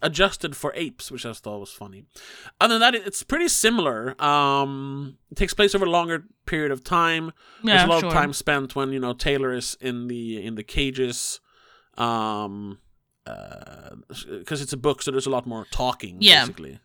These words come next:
Speaker 1: That part is dragged out. But other than that, it's pretty similar. It ends differently. Um,
Speaker 2: Okay.
Speaker 1: I mean, they, they find out that they are on Earth, but it turns out that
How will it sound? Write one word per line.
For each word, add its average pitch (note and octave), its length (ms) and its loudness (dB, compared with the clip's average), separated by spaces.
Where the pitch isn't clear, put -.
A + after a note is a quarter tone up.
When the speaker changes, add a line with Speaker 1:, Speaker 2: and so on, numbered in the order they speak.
Speaker 1:
That D3 180 2
part C#3+ 180 4
is B2+ 100 -2
dragged A2+ 360 -2
out. G2+ 320 -6
But F#3+ 200 2
other G#3 100 0
than A3+ 120 2
that, A3+ 120 4
it's G3+ 120 -2
pretty A3 180 -2
similar. D#3 500 -2
It F#3+ 160 0
ends G#3 400 4
differently. C3 720 0
Um, C#3 480 4
Speaker 2:
Okay. - 120 6
Speaker 1:
I D#3 40 2
mean, E3 300 0
they, D#3+ 160 2
they F3+ 160 4
find A3 320 6
out F#3 160 6
that F3 100 0
they F3 120 2
are F#3 160 8
on E3 120 4
Earth, C#3+ 480 2
but C#3+ 260 6
it D3+ 80 -8
turns F3 300 2
out D3+ 280 4
that D3+ 340 2